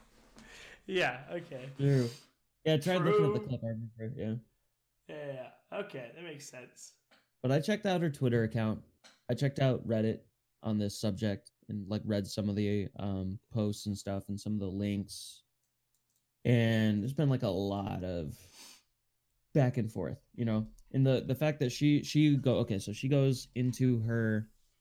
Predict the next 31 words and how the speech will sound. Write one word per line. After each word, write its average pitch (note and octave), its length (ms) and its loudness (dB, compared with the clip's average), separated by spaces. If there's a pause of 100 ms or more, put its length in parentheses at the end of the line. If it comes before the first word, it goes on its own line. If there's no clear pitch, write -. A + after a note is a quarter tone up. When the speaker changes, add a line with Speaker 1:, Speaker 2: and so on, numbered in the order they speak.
(200)
Speaker 2:
Twitter, F#2 340 -2 (400)
refreshes B2 680 2
it, G#2+ 200 0 (920)
live A#2+ 200 0
stream, G2+ 320 -8
or A2 120 -4
live, A#2 260 -4
uh, G#2+ 320 0 (240)
recording A#2 420 0
on G#2 120 0
her G2 60 -4
phone, F2 240 -6 (400)
refreshes B2+ 560 2
Twitter. G#2+ 380 -2 (1500)
So C#3 120 0
you A#2+ 120 4
know A2+ 160 2
it's - 140 -4
not, A#2 160 -4
like, A2+ 160 -4
a G#2 80 -2
screen A2+ 340 -2
cap G#2+ 220 -4
of A2 160 -2
a, G#2+ 200 -2
of G2+ 200 -4
the G#2+ 80 -2
webpage. F2 440 -6
So - 120 -10
it B1+ 100 -6
refreshes, A2+ 720 -4